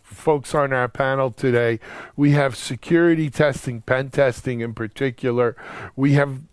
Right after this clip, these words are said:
the world of open source and what a factor that is in testing. We have product testing, right? Uh, we have sort of new product testing, take, taking testing to new,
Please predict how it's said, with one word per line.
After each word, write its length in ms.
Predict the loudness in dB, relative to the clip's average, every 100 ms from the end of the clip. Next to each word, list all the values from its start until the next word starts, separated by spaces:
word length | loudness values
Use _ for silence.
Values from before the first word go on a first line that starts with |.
| -8
the 140 | -4
world 340 | 2 2 4 0
of 160 | 2
open 380 | 2 2 -2 -10
source 460 | -8 -4 -4 -4 -8
and 120 | -4
what 160 | 0
a 60 | -2
factor 500 | 0 0 0 -2 -2
that 360 | 0 0 0 0
is 240 | 0 0
in 160 | -4 -4
testing. 600 | -2 -2 -2 -4 -4 -6 -20 -18 -14 -12 -10 0
We 120 | 2
have 140 | 2 -2
product 720 | -6 0 2 2 0 -2 -2
testing, 680 | 0 0 -2 -4 -4 -6 -14 _ _ _ _ -2
right? 340 | 0 2 -2 -6 _ _ -20 -20 -20 -6
Uh, 500 | 0 2 4 2 0 -4 -12 _ -20 -18 -16 -16 -12
we 200 | -6 0
have 360 | 2 2 -2
sort 200 | -2 0
of 100 | 0
new 220 | 0 -2 -2
product 480 | 0 2 2 0 -2
testing, 360 | -2 -2 -8
take, 340 | -2 -2 -2 -2
taking 400 | -4 -2 -8 -2
testing 480 | 0 0 -4 -8
to 160 | -8 -10
new, 420 | -4 -2 -2 -4